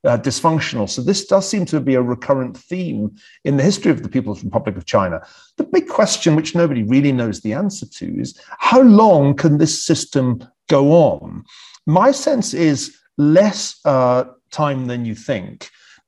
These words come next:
because when I look at the demographics of China, the population is going to probably half between now and the end of the century.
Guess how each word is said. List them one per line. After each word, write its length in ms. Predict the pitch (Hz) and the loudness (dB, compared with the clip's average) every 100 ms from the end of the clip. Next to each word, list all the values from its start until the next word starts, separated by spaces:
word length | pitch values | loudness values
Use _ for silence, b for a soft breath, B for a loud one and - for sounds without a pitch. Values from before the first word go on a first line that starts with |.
| - | -4
because 380 | 135 - 175 - | -2 2 2 4
when 100 | 180 | 4
I 120 | 247 | 4
look 200 | 247 - | 4 2
at 80 | 208 | -2
the 80 | |
demographics 1200 | 135 160 143 101 135 151 - - - - - - - - | -2 0 0 0 -2 -2 -4 -10 -10 -16 -12 -12 -10 -4
of 180 | 104 - | -4 -2
China, 560 | 127 101 90 50 - - B B B _ | 2 2 2 -2 -6 -8 B B B _
the 60 | 135 | -4
population 560 | - - 262 254 226 | 0 2 4 4 4
is 80 | 160 | 2
going 140 | 160 | 2
to 220 | - 107 - _ - | 2 -2 -8 _ -6
probably 360 | 262 - 208 | -4 0 0
half 640 | - - - 147 90 - - | 0 -2 2 2 2 -2 -8
between 380 | 107 - 107 107 | -6 0 2 2
now 380 | 104 95 87 - - | 2 0 -2 -6 -4
and 120 | 110 | -2
the 120 | 104 | -2
end 100 | 98 | -4
of 100 | 92 | -6
the 80 | 92 | -8
century. 540 | - 98 95 80 78 | -4 -4 -4 -10 -12